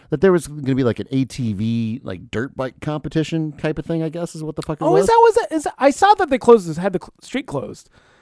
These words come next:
Speaker 2: And
Speaker 1: Yeah.
Speaker 2: I saw, like, uh, I don't remember. There was a pile of something, and I'm like, "Are, is the horses? Well, I don't think we're doing a rodeo tonight."
Speaker 1: Yeah, no, it
Speaker 2: And
Speaker 1: was,
Speaker 2: I
Speaker 1: it was
Speaker 2: haven't heard or seen anything of the Lippenzinger horses.
Speaker 1: It was, like, an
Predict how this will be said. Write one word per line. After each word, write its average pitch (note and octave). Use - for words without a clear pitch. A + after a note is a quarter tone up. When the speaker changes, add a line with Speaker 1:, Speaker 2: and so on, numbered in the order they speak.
Speaker 2:
And A3
Speaker 1:
Yeah. F#3+
Speaker 2:
I F3+
saw, A#3
like, F#3+
uh, G#3+
I D#4+
don't D4+
remember. D#4
There A3
was A3
a G3+
pile A#3+
of G#3
something, G3
and F3
I'm E3+
like, E3
"Are, -
is F#3
the E3
horses? E4
Well, A3+
I G#3+
don't D4
think G4
we're E4+
doing F4+
a F4
rodeo E4+
tonight." D#3
Speaker 1:
Yeah, G#2
no, A#2+
it A#2
Speaker 2:
And G#3+
Speaker 1:
was, C#4
Speaker 2:
I D4+
Speaker 1:
it D4+
was C4
Speaker 2:
haven't A3+
heard C4
or C4+
seen C#4+
anything A#3
of G3+
the F3+
Lippenzinger G3+
horses. C#3
Speaker 1:
It B2
was, B2
like, D#3
an C3+